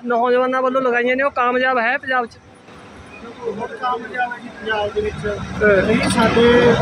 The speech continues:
Speaker 2: ਪੰਜਾਬ ਦੇ ਵਿੱਚ ਲਾਉਂਦੇ ਆ, ਆਪਣੇ ਨਾ ਉਹ ਲਾਉਂਦੇ ਆ, ਸਾਨੂੰ ਦੱਸਦੇ ਹੁੰਦੇ ਆ
Speaker 1: ਹਾਂ।
Speaker 2: ਵੀ ਅਸੀਂ ਜਦੋਂ ਸ਼ਰਦਾਈ ਲਾਉਂਦੇ ਆ ਨਾ, ਤੇ ਸਾਡੇ ਕੋਲ ਨਾ ਜਿਮ ਵਾਲੇ ਮੁੰਡੇ ਬੜੇ ਆਉਂਦੇ ਆ
Speaker 1: ਹਾਂ।
Speaker 2: ਸਵੇਰੇ।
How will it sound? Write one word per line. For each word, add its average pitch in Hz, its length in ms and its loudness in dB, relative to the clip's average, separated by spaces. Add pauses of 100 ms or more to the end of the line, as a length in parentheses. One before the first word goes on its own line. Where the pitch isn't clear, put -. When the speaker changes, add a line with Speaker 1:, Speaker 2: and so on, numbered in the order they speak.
(260)
Speaker 2:
ਪੰਜਾਬ - 240 6
ਦੇ - 180 6
ਵਿੱਚ - 260 4
ਲਾਉਂਦੇ 466 320 4
ਆ, - 80 2 (920)
ਆਪਣੇ - 260 0
ਨਾ 262 320 4
ਉਹ 247 80 2
ਲਾਉਂਦੇ 220 360 4
ਆ, 226 220 4
ਸਾਨੂੰ 214 180 0
ਦੱਸਦੇ 202 320 4
ਹੁੰਦੇ 214 280 4
ਆ 233 60 6
Speaker 1:
ਹਾਂ। 202 540 4
Speaker 2:
ਵੀ 240 120 4
ਅਸੀਂ - 180 -2
ਜਦੋਂ 262 280 4
ਸ਼ਰਦਾਈ 480 360 4
ਲਾਉਂਦੇ 640 260 6
ਆ 330 100 6
ਨਾ, 277 180 8
ਤੇ 208 100 0
ਸਾਡੇ 226 680 0
ਕੋਲ 247 220 4
ਨਾ 285 100 2
ਜਿਮ 226 240 2
ਵਾਲੇ 254 180 4
ਮੁੰਡੇ 262 220 2
ਬੜੇ 233 280 4
ਆਉਂਦੇ 180 280 2
ਆ 185 80 8
Speaker 1:
ਹਾਂ। 214 480 2
Speaker 2:
ਸਵੇਰੇ। 175 280 2